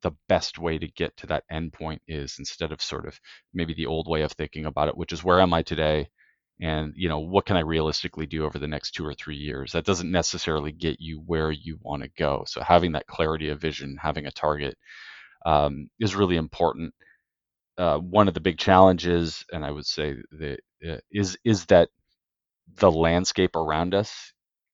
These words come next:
is still in flux. The policy environment could change depending on who's in government at different levels. A lot of the regulatory stuff, and I mentioned some of the utility, um, progress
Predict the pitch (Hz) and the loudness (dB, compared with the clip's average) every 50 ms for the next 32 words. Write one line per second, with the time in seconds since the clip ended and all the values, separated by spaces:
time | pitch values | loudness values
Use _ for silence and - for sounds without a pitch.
0 | _ _ - 98 87 - - - 95 87 - - 98 92 85 - - 92 90 90 | _ _ -6 -4 -4 -4 -2 0 0 0 0 -2 -4 -6 -6 -6 0 2 2 2
1 | - - - - - 82 - - - 85 80 82 82 - - 92 87 87 82 85 | 2 0 -8 -6 -8 -8 -4 2 2 2 4 2 0 -4 -4 -6 -6 -2 2 2
2 | 82 85 85 85 87 85 - _ - - 92 85 82 - - 85 80 82 82 82 | 4 4 2 0 -2 -6 -8 _ -10 -10 -10 -10 -8 -10 -8 -6 -6 -6 -6 -8
3 | - - - 82 - 92 87 85 85 85 82 78 85 87 82 - 85 85 78 76 | -10 -10 -12 -10 -8 -6 -6 -6 -6 -6 -8 -8 -8 -10 -10 -10 -10 -8 -6 -6
4 | 76 - 85 82 78 80 78 64 - - 80 - - 78 - - 80 82 80 80 | -6 -4 -6 -8 -6 -6 -8 -8 -10 -10 -12 -10 -10 -8 -2 0 0 0 0 0
5 | 78 80 78 - - - - - - _ _ - 85 85 87 87 90 87 85 80 | -2 -2 -4 -6 -8 -12 -20 -20 -20 _ _ -4 0 4 4 4 4 2 -2 -2
6 | 78 80 82 82 87 92 92 90 - - 95 90 92 90 - - 95 92 90 - | -2 -2 -4 -2 -2 0 0 0 0 0 -4 -2 -2 -4 -2 0 2 2 2 2
7 | - - 73 76 76 76 - - 80 - - 85 82 73 - 80 78 76 - - | -2 -8 -8 -8 -8 -10 -12 -14 -14 -10 -8 -8 -8 -8 -8 -10 -10 -10 -6 -4
8 | 82 82 87 85 87 85 85 82 82 87 - - 87 85 78 78 76 71 - _ | -2 -2 -2 -4 -6 -6 -8 -8 -8 -10 -12 -10 -8 -6 -6 -6 -8 -10 -14 _
9 | _ _ _ _ _ _ - - - 85 82 85 82 87 85 85 85 - - | _ _ _ _ _ _ -6 0 4 4 4 4 4 2 0 0 0 0 -4